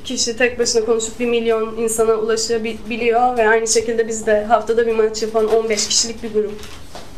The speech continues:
grubuz diyelim. <laughs> Ee, hani büyüme, fiziksel anlamda çoğalma, örgütlenme gibi bir, e, birinci hedefimiz de olmamasına rağmen bu maçları yaparak sosyal medya üzerinden hem hani L G B T artıların futbol oynaması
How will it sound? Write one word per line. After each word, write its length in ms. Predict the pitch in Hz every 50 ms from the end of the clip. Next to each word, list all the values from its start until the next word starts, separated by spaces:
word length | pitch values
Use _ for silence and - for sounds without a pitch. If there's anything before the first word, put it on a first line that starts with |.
| - - -
grubuz 400 | 214 214 208 208 202 - - -
diyelim. 260 | 202 196 202 214 254 -
<laughs> 40 | - - 262 247 247 - 226 - - - - - - - - -
Ee, 440 | 226 233 220 220 214 220 214 214 202 214
hani 160 | 240 240 226 214
büyüme, 460 | 247 247 240 240 247 247 240 240 247 -
fiziksel 460 | 247 220 220 226 - - 240 226 226
anlamda 360 | 233 233 233 226 220 226 226
çoğalma, 600 | 226 - 247 233 226 226 220 220 233 226 226 220 214 - - -
örgütlenme 600 | 226 220 220 220 214 214 220 226 226 226 226 226
gibi 300 | 226 220 226 220 220 208
bir, 220 | 214 214 208 214 214 214 - - 208
e, 520 | 196 196 196 196 196 190 196 190 190 - - - - - - - - - - - - - - - - - - - - - - 214 214
birinci 460 | 233 220 226 226 233 - 247 247 254
hedefimiz 560 | 254 247 - 240 - 254 254 262 262 240 -
de 120 | 240 226 - - -
olmamasına 600 | 226 240 247 247 240 226 220 - - 226 220 214 208
rağmen 440 | 208 214 214 233 285 311 311 254
bu 40 | 269
maçları 420 | 269 262 247 247 - - 254 247 254
yaparak 440 | 254 247 - 277 262 247 254 -
sosyal 400 | - - 254 247 247 - 247 240
medya 280 | 247 247 240 233 254 247
üzerinden 360 | 240 240 247 240 240 254 254
hem 200 | 254 247 240 240
hani 300 | 240 240 226 220 220 226 - - - - - - - -
L 100 | 233 233
G 160 | 226 240 233
B 140 | 240 240 240
T 160 | 240 247 247
artıların 420 | 233 233 233 247 240 240 233 233
futbol 280 | 226 - - - 247 240
oynaması 600 | 226 214 214 214 214 214 214 208 208 - 208 208